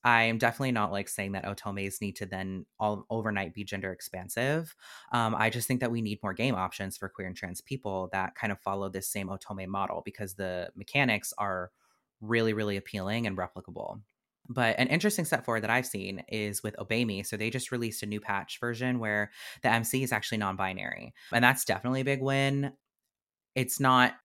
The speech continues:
as good of a win as we would like for it to be, right? So I'll do a whole separate episode on what player sexual means and how characters being player sexual when they're romanceable is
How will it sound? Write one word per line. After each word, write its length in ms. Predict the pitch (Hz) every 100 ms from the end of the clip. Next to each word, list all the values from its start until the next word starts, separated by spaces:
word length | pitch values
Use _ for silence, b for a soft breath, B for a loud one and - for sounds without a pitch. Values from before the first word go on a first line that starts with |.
| 123
as 240 | 117 -
good 260 | 123 117 113
of 100 | 110
a 80 |
win 280 | 107 107 107
as 180 | 104 98
we 100 | 107
would 200 | 95 87
like 260 | 90 90 -
for 140 | 117
it 80 | -
to 80 | 131
be, 160 | 135
right? 280 | 135 135 156
So 260 | - 104 101
I'll 240 | 110 135
do 160 | 151 139
a 40 |
whole 160 | 117 107
separate 320 | 110 101 92
episode 500 | 101 98 107 107 104
on 460 | 101 101 98 98 101 b b
what 220 | 117 113
player 320 | - 107 117
sexual 460 | 117 131 - 147 143
means 600 | 147 147 147 151 147 -
and 240 | 113 110
how 180 | 107 107
characters 540 | 104 107 101 117 113
being 240 | - 110 101
player 320 | - 98 101
sexual 480 | - 113 - 123 120
when 80 | 110
they're 140 | 104
romanceable 640 | 98 95 98 - 113 113 101
is 160 | 98